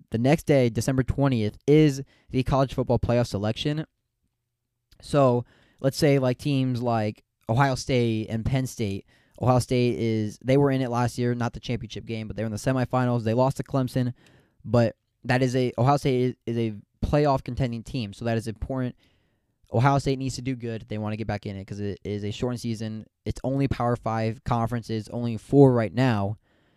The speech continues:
so every team needs to play to their best ability to try to get in that.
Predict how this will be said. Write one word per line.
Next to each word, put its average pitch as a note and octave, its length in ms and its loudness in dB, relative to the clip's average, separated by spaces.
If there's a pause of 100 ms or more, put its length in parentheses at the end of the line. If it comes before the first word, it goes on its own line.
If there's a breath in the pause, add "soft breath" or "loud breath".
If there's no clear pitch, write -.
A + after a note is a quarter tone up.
(120)
so G#2+ 420 4 (680)
every B2+ 260 0
team A#2+ 280 -4
needs A2 140 -6
to G#2+ 80 -8
play A2+ 220 -2
to G#2 80 -6
their G#2 100 0
best G#2 200 0
ability A2+ 460 2
to - 120 -14
try A2 180 -2
to G#2 80 -2
get A2 200 0
in C#3+ 240 2
that. C3 300 -6